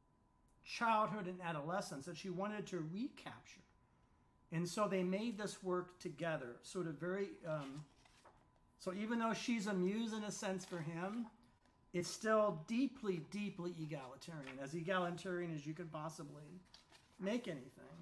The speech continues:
Um, this is very famous. This is, uh, Wendy Steiner, the hair, yeah, the finger in the hair is kind of a little bit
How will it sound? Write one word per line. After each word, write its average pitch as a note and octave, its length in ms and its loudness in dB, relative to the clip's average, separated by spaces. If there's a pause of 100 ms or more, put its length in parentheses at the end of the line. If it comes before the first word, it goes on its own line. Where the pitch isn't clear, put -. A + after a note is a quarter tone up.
(1600)
Um, D3+ 500 0 (720)
this A#3+ 160 0
is B3 100 0
very F#3 240 2
famous. C3+ 460 -4
This F#3 160 -6
is, E3 160 -4
uh, F3+ 60 -6 (220)
Wendy G3+ 200 0
Steiner, F3 560 2 (680)
the E3 60 -2
hair, F3+ 260 0
yeah, F3+ 200 2
the D3 100 -2
finger F#3+ 380 -2
in F3 80 2
the E3 80 -2
hair D#3+ 300 0
is D#3 120 -4
kind D#3+ 200 -2
of D3 100 -2
a - 20 -2
little F3+ 260 4
bit E3+ 260 2